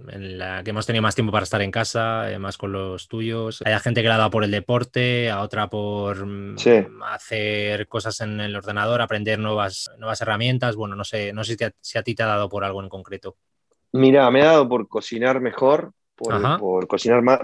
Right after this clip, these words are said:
Speaker 2: por, por ampliar, eh, mis, mis platos, que no eran muchos, pero, pero... Me dio por eso y me dio por el deporte también. Eh,
Speaker 1: Sí.
Speaker 2: empecé a salir a correr, me empezó a gustar correr,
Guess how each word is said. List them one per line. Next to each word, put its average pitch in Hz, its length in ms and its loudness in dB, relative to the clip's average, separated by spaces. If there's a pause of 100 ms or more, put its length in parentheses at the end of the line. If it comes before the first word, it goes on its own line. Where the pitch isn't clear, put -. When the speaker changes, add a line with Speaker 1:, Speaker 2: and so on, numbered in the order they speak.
Speaker 2:
por, 110 240 4
por 117 280 4
ampliar, 123 560 4 (640)
eh, 92 640 0 (640)
mis, 107 400 -4
mis 101 240 -4
platos, 131 500 6
que 104 140 2
no 110 80 6
eran 113 180 4
muchos, 139 380 6
pero, 104 440 4 (240)
pero... 98 520 -8 (580)
Me 110 120 4
dio 127 140 10
por 131 160 8
eso 180 200 6
y 170 40 6
me 139 120 4
dio 143 140 6
por 135 200 2
el 123 160 0
deporte 117 400 0
también. 117 540 -4 (240)
Eh, 110 100 -4
Speaker 1:
Sí. 113 120 2
Speaker 2:
empecé 107 280 -2
a - 20 2
salir 131 240 6
a 123 80 6
correr, 147 480 6 (300)
me 117 120 -10
empezó 110 240 -2
a - 20 6
gustar 131 340 4
correr, 143 480 2